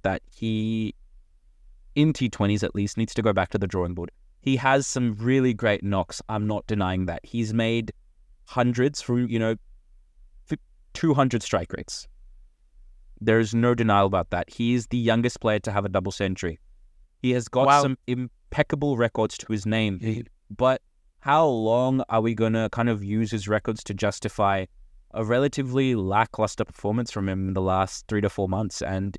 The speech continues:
Speaker 1: you know, a question needs to be had about his form, saying, "Are you really there to create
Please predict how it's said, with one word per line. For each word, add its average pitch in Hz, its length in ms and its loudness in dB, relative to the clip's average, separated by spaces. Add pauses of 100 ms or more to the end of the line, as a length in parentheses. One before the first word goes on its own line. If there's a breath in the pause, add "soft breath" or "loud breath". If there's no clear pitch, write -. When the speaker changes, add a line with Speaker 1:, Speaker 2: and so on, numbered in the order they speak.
Speaker 1:
you 113 100 -4
know, 107 180 0
a 120 80 -4
question 131 400 -2
needs 120 200 -2
to - 80 -10
be 120 100 2
had 104 260 2
about 98 360 -2
his 110 180 -8
form, 110 340 -4
saying, 101 320 -4 (920)
"Are 120 160 4
you 135 280 0
really 139 300 2
there 113 320 2
to - 180 -2
create 110 340 0